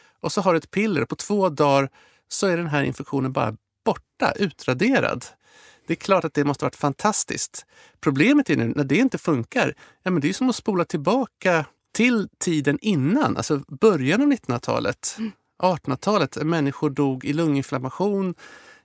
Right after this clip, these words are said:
Speaker 1: särskilt naturligtvis i områden där man också hade fattigdom och andra typer av stressfaktorer,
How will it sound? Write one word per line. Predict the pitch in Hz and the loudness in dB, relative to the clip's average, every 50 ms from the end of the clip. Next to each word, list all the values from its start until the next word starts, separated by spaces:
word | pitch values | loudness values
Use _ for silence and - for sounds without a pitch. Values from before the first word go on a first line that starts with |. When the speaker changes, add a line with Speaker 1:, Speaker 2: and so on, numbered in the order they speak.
| - | -4
Speaker 1:
särskilt | - - 170 143 131 - - - - _ - | 0 2 2 2 2 0 -2 -4 -4 _ -4
naturligtvis | 214 - 185 160 143 - - 143 143 131 - - - - - - _ | -2 0 0 -2 -2 -2 -2 -2 -2 0 0 -2 -2 -4 -6 -10 _
i | - 147 143 | -6 -4 -2
områden | - 156 147 135 127 127 127 127 120 127 127 | 0 0 0 0 0 0 -2 -2 -2 -2 -2
där | 123 131 127 | -2 -2 0
man | 127 131 127 127 | 0 -2 -2 -4
också | 123 - - - - | -4 -4 -6 -4 -4
hade | 117 131 - 127 | -4 -4 -6 0
fattigdom | - 147 131 - _ - 131 120 120 131 131 127 123 120 117 117 | 0 0 0 0 _ -4 -4 -2 0 0 -2 -2 -2 -4 -4 -4
och | - - 127 123 120 117 117 - - - - | -4 -2 -2 0 0 -2 -4 -6 -12 -8 -4
andra | - 143 127 123 127 175 180 | -2 -2 -2 -2 -2 -4 -2
typer | - 214 170 143 - - | -2 -2 -4 -2 -2 -2
av | 131 127 127 120 123 - _ - - - - _ | 0 0 0 -2 -6 -12 _ -20 -20 -20 -20 _
stressfaktorer, | - - - 143 131 - - - - - - - - 123 - - - 131 127 - | -14 -4 -2 -2 0 0 -2 -4 -4 -6 -6 -6 -8 -8 -6 -4 -2 -2 -4 -4